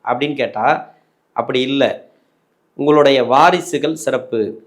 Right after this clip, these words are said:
அவங்களுக்கு வந்து நல்ல ஒரு வளர்ச்சி இந்த டைம்ல. உங்களுக்கு உடல்நிலை ஏதாவது பிரச்சனைகள் இருந்தா, அந்த உடல்நிலையில் இருக்கக்கூடிய பிரச்சனைகள் சால்வ் ஆகும். மன அழுத்தம் குறையும் இந்த டைம்ல. நான் நம்ம நல்லாவே சொல்லிக்கலாம்.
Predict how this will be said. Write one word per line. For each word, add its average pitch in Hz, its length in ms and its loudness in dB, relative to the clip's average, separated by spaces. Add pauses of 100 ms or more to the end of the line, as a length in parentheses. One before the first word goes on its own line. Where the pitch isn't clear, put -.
(180)
அவங்களுக்கு 139 480 0
வந்து 156 380 0
நல்ல 151 320 2
ஒரு 123 180 2
வளர்ச்சி 120 400 -4
இந்த 107 220 -12
டைம்ல. 110 520 -6 (800)
உங்களுக்கு 156 420 2
உடல்நிலை 156 680 4
ஏதாவது 139 300 0
பிரச்சனைகள் 143 460 -8
இருந்தா, 117 260 -4
அந்த 156 120 -4
உடல்நிலையில் 143 680 2
இருக்கக்கூடிய 117 300 -10
பிரச்சனைகள் 123 640 -6
சால்வ் 110 240 -4
ஆகும். 101 340 -10 (640)
மன 151 260 4
அழுத்தம் 165 500 4
குறையும் 113 380 -6
இந்த 117 180 -6
டைம்ல. 123 260 0
நான் 135 180 2
நம்ம 156 240 2
நல்லாவே 175 540 4
சொல்லிக்கலாம். 156 480 0